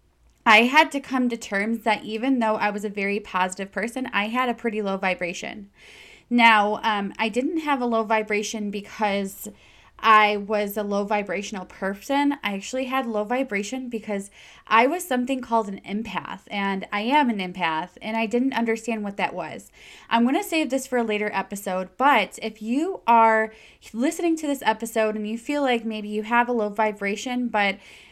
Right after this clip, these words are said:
the reasoning of having a low vibration doesn't really align with you, it might be because you are an empath.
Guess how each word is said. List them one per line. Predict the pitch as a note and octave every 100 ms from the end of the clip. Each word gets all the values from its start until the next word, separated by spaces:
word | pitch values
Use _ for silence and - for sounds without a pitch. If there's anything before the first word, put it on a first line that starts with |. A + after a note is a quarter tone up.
| - -
the | G3+ A#3+ A3+
reasoning | G3 A3+ A3+ A#3+ C4 C4 C4 C4 B3+
of | A3+ G#3+
having | - G#3+ G#3+ A#3
a | A3+
low | A3
vibration | G#3+ G#3 G3 G3+ C4 B3+ A#3+
doesn't | G#3 G#3+ -
really | A3 G3+
align | F#3+ F#3 G#3+
with | B3
you, | C#4+ C#4+ -
it | - G#3+
might | A3 G#3+ A3 A3
be | G#3+ A#3+
because | A#3+ A#3+ - G3+ G3+
you | G#3+
are | F#3
an | F#3 G3
empath. | G3 F#3 - F3 C#2+ -